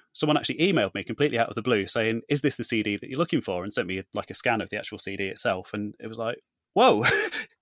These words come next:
Yes. <laughs> Yeah, absolutely. Um, so I, I, they, they, I think they weren't particularly,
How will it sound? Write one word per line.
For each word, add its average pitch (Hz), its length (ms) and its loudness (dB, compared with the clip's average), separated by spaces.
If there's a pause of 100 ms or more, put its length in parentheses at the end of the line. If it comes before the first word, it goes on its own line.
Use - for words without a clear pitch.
(100)
Yes. - 440 4
<laughs> 202 40 8
Yeah, 180 360 6
absolutely. 175 680 4 (640)
Um, 147 540 4 (320)
so 160 140 6
I, 151 320 6 (100)
I, 147 120 2 (540)
they, 151 200 6
they, 151 120 2 (180)
I 123 60 -4
think - 160 -2
they 147 80 4
weren't 165 380 2
particularly, 117 720 0